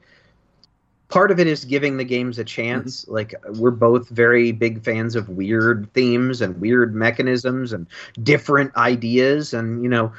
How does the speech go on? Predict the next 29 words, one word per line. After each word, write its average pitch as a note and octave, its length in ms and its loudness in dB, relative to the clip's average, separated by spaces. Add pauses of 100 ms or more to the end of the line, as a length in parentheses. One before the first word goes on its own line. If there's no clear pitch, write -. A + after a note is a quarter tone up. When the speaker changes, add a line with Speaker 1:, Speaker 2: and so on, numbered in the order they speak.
(120)
Speaker 1:
some F3+ 240 4
of E3+ 100 4
our D#3 80 4
games C#3+ 320 -2
are C#3+ 60 2
a B2+ 40 4
little A#2+ 220 0
bit B2 220 0
weirder B2 340 0
than A#2+ 180 -2
others. A#2+ 600 -2
You A2 80 -4
know, G#2+ 240 -2 (320)
Science C3 420 -2
and B2 100 -2
Seance B2 440 0
is A#2 100 -2
an A2 120 0
asymmetric B2 760 0
two-player G2+ 560 -2
game. E2 400 -8 (380)
Portents D#3 640 2
is B2+ 280 0
a, A#2 480 2
like, A2+ 360 0 (560)
puzzly D3+ 540 0
match C#3 500 -6
three C#3+ 320 -6
game. G2 560 -12